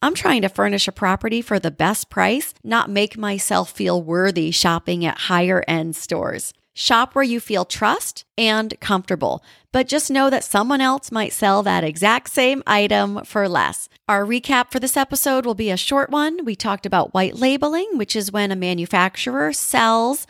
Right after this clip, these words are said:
the exact same item to several different companies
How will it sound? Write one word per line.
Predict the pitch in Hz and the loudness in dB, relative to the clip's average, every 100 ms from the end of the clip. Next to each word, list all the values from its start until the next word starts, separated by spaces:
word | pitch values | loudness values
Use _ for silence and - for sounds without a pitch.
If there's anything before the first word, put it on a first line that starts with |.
| - | -10
the | 208 | -4
exact | 190 - 185 190 - | -4 2 2 0 -2
same | 220 214 | 0 0
item | - 208 220 254 285 339 - - _ | 0 0 2 0 -2 -6 -12 -20 _
to | 233 208 | -6 -2
several | - 185 196 196 | 2 2 2 0
different | 190 - 190 185 | -2 -2 -2 -2
companies | - 196 190 208 214 240 277 | -4 -4 0 0 0 0 -2